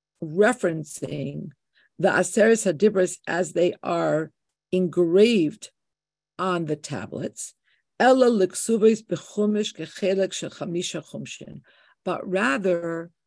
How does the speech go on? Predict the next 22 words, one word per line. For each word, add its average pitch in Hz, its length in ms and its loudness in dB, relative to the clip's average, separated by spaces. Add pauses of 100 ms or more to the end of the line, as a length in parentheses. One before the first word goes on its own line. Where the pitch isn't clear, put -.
(240)
to 185 180 0
the 170 280 -2
aseres 196 540 -2
hadibros 262 480 -2
as 214 120 -2
they 208 160 0
are 208 100 0
written 247 500 -2
in 226 480 0
the 220 80 -6
five 208 420 -2
chumashim, 147 600 -6 (640)
in 196 140 6
the 196 80 4
Torah 214 260 0
Shebiksav. - 720 -6 (1160)
Shaharei 185 440 2
haluchos 214 460 0
nitnu 240 380 -2
lifnei 247 540 0
chamisha 165 480 -8
chumshin. - 440 -18